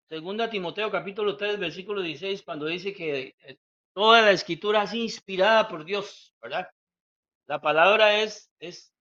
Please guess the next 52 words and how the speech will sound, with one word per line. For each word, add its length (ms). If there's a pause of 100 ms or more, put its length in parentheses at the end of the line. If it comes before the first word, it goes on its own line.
es 140
pura, 360
¿verdad? 320
La 160
palabra 340
es 120
pura 320
que 100
alumbra 360
los 160
ojos, 320
como 240
dice 200
allá 380
el, 220
el 160
Salmo 640 (280)
diecinueve 500
siete, 340
¿verdad? 220
Donde 180
dice 240
que, 260 (540)
donde 200
dice 220
que 120
la 100
ley 200
de 200
Jehová 240
es 100
perfecta, 580
que 160
convierte 500
el 80
alma, 320
¿verdad? 280 (400)
Y 100
también 360
dice 260
que 80
el 140
testimonio 760
de 140
Jehová 320
es 80
fiel, 280
que 160
hace 300
sabio 480
al 120
sencillo. 540